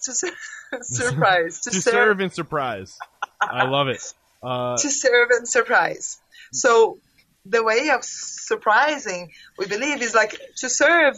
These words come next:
Speaker 1: you know, we can go into the basics of serve. Oh, you can give out a plate of food or you can offer a beverage. But if you serve, if, if you give your love, if you give your
Speaker 2: Mm.
Speaker 1: attention, your undivided attention,
Speaker 2: Mm.
Speaker 1: and,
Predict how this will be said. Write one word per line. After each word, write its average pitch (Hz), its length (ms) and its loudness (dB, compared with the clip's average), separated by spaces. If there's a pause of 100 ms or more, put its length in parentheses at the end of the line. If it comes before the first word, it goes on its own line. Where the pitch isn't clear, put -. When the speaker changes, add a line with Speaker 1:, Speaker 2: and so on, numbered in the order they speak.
Speaker 1:
you 220 120 -2
know, 262 220 4
we 269 120 -2
can 262 200 -6
go 254 220 4
into 277 260 -6
the 214 100 -4
basics 208 540 -4
of 185 120 4
serve. 175 380 4
Oh, 202 100 4
you 190 100 0
can 170 440 -6
give 202 260 -6
out 180 280 6
a 185 60 -2
plate 180 420 0
of 156 160 0
food 190 420 2
or 160 400 2 (340)
you 208 140 -8
can 202 160 2
offer 202 380 6
a 170 80 2
beverage. 190 680 0 (680)
But 233 400 2
if 254 200 -16
you 311 140 -4
serve, 247 580 0
if, 233 160 -16
if 262 220 -16
you 277 80 -16
give 277 240 -4
your 285 220 0
love, 233 580 2
if 220 160 -14
you 226 60 -16
give 247 180 -8
your 269 180 4
Speaker 2:
Mm. 539 40 2 (100)
Speaker 1:
attention, 233 640 -2
your 202 260 2
undivided 233 680 2
attention, 196 760 -4
Speaker 2:
Mm. 107 60 -14 (360)
Speaker 1:
and, 240 320 2